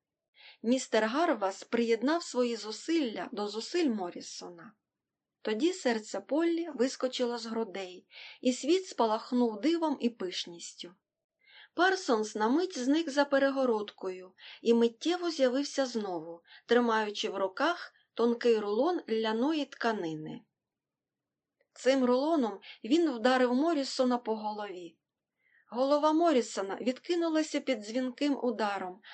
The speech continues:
але він втримався, так само, як і містер Гарвас. Двері відчинилися, і тоді містер Гарвас похитнувся,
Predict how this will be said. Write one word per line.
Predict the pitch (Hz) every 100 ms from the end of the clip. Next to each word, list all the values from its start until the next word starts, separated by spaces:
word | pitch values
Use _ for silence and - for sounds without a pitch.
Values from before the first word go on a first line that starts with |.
| -
але | - 233 254
він | 302 381
втримався, | 359 - 220 196 185 - - 185 - _ - -
так | 233 220
само, | - 294 349 359
як | 339 330
і | 302
містер | 220 226 - 240
Гарвас. | 214 180 175 151 160 - - - _ _ _ _ _ _
Двері | 226 254 330 349 311
відчинилися, | 320 - 320 269 202 180 180 - 185 - _ _ -
і | 262
тоді | 294 240 262
містер | 254 247 - 214
Гарвас | 214 320 320 196 -
похитнувся, | - 277 311 359 - 269 208 - - 185